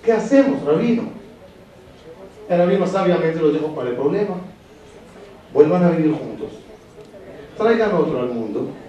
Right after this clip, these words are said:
Abran o-, ocho, cuatro y cuatro y ya está". Al año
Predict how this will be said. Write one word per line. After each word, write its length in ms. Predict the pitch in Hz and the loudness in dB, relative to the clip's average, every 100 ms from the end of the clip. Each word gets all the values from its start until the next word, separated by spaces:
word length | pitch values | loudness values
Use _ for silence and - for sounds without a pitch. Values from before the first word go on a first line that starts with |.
| - - - - - - | -18 -16 -16 -16 -16 0
Abran 360 | 196 233 240 196 | 8 10 10 8
o-, 220 | 165 165 156 135 | 6 8 8 8
ocho, 320 | - 170 - - - | 4 -2 -4 -8 2
cuatro 320 | 233 247 285 | 2 4 2
y 100 | 277 | 4
cuatro 340 | 254 233 262 | 4 4 2
y 60 | 269 | -2
ya 60 | |
está". 360 | 254 302 294 294 - - - - - - - - - - - - - | 0 0 0 -4 -10 -14 -16 -16 -16 -16 -16 -16 -16 -14 -16 -16 0
Al 120 | 139 160 | 6 8
año 460 | 214 175 170 175 | 8 6 4 4